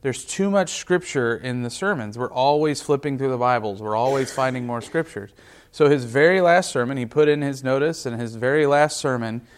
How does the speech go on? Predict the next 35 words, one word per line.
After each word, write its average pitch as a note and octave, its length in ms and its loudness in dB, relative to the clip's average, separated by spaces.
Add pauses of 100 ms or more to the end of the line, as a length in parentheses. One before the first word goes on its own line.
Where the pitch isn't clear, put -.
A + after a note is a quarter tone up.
(260)
every E3 460 0
single D#3+ 640 -4
word C#3+ 180 2
of G#2+ 100 -2
it G#2 220 -8 (260)
was A2+ 140 -14
scripture. - 480 -10 (500)
I D3 60 -4
don't C#3+ 100 4
know B2 120 2
how B2+ 260 0
he D3+ 140 -2
did D3 180 2
it, G#2+ 220 -8 (200)
and B2+ 120 -2
I A#2+ 80 2
would A#2+ 100 2
love C3+ 360 4
to C3+ 80 -2
have A#2 100 -2
gotten B2 220 0
a A2+ 60 -8
copy B2+ 340 2
of F#2+ 100 -8
this, - 340 -10 (500)
but A#2 220 -2
every D3+ 420 2
word, B2 500 2
every C3 340 -2
sentence C3 520 -4
of G#2+ 160 -4
it G#2 240 -8
was G#2+ 680 -4 (160)
scripture. - 460 -16 (1120)
Um, G#2+ 500 0